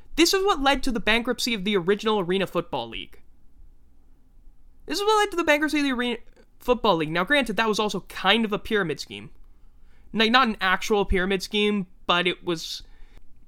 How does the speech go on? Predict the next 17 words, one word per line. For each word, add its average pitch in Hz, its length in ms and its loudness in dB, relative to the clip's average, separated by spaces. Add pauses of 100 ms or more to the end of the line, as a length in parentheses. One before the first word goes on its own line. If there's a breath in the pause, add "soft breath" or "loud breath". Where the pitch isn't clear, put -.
(240)
bad. 196 540 6
Basically, 269 460 2
what 240 140 -2
happened 196 480 0
was, 165 680 0 (160)
uh, 165 180 2
with 170 140 -2
Arena 180 300 0
Football, 185 560 2
it 170 100 -2
got 165 220 -2
more 170 280 0
and 185 140 -2
more 165 240 0
and 160 140 -2
more 156 260 0
popular. 170 800 0